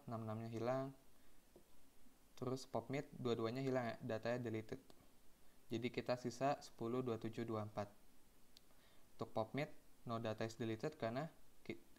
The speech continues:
karena functionnya tidak mendapatkan dua tiga. Terus kita, hmm,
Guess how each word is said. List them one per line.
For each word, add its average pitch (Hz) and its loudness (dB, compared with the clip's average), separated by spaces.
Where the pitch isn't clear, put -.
karena 123 2
functionnya 127 0
tidak 123 4
mendapatkan 123 2
dua 113 2
tiga. 113 4
Terus 117 -4
kita, 123 2
hmm, 110 0